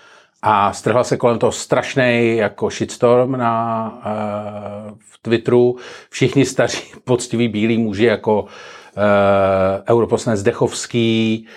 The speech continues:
eh, komentátor Honzejk, režisér Hřebejk a další se jako rozčílili strašně. Eh, Frederika dostala strašnou sodu, no, byla kolem toho hroznej, byl kolem toho hroznej shitstorm. Eh, takový ty, takový ty, co jsou, co byli víc ve středu, tak ty říkali,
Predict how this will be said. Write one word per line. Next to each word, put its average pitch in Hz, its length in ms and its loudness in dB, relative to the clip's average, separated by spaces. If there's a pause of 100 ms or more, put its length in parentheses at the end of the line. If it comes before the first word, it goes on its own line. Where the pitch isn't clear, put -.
(300)
eh, 95 120 -6
komentátor 110 540 2
Honzejk, 110 1040 2
režisér 113 500 2
Hřebejk 101 640 0
a 110 80 0
další 104 460 0
se 110 180 0
jako 107 260 0
rozčílili 107 580 0
strašně. 113 500 -4 (460)
Eh, 101 200 2
Frederika 107 400 2
dostala 104 300 2
strašnou 107 360 -2
sodu, 110 200 2
no, 117 80 4
byla 110 220 4
kolem 104 280 0
toho 101 260 0
hroznej, 92 380 0
byl 90 200 -6 (100)
kolem 95 220 -2
toho 92 120 0
hroznej 90 280 -4
shitstorm. - 400 -4 (500)
Eh, 101 580 4 (180)
takový 117 340 0
ty, 107 220 2
takový 110 320 0
ty, 110 100 0
co - 120 -6
jsou, 107 220 0
co 110 160 -2
byli 107 160 2
víc 98 180 -2
ve 107 80 4
středu, 110 400 0
tak - 160 -2
ty - 100 -8
říkali, 95 420 0